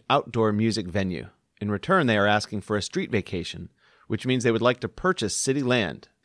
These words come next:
Meanwhile, the City Council Select Committee on Civic Arenas voted unanimously on November sixteenth to bring a memorandum of understanding with the Oakview Group to a full City Council vote. The Oakview Group plans to invest over half a billion dollars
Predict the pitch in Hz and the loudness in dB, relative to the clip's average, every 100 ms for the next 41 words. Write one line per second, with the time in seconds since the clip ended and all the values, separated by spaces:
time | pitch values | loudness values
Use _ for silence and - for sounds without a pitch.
0 | _ - 151 220 113 90 95 - _ 110 | _ -2 0 4 4 2 0 -8 _ -2
1 | 117 180 175 - 156 - 131 - 120 151 | 0 2 2 2 0 0 -4 -2 2 2
2 | - - 123 135 139 110 95 - 156 151 | 0 -4 0 2 2 0 -2 -4 -4 -2
3 | 110 110 165 92 80 - _ - 107 139 | -2 0 0 -2 -4 -12 _ -6 4 4
4 | 147 143 147 151 220 135 95 - 98 95 | 4 0 2 4 4 2 -2 -2 -2 -2
5 | 95 92 143 131 - 123 - - 143 - | -2 0 2 0 0 -4 -6 -6 -6 -8
6 | _ _ _ - 113 127 117 127 165 165 | _ _ _ -4 2 2 4 4 4 2
7 | 143 143 117 101 120 113 - 120 120 98 | 0 0 0 0 0 -2 -2 0 0 0
8 | 92 - - 165 - 107 90 90 87 - | -4 -6 0 0 0 -4 -4 -4 -4 -6
9 | _ _ - 120 104 - 151 101 - - | _ _ -6 -2 -2 0 2 2 0 -10
10 | - 101 95 113 107 - 85 107 98 - | -4 -2 0 -2 -2 -4 -4 -2 -2 -4
11 | _ _ _ _ _ _ _ - 147 185 | _ _ _ _ _ _ _ 6 6 6
12 | 165 131 156 - 151 143 - 131 113 127 | 0 0 0 0 -2 -4 0 2 4 4
13 | - 113 101 - 185 - 104 113 147 156 | 4 2 0 2 0 0 2 4 4 4
14 | 113 127 101 65 - | 6 6 4 -2 -8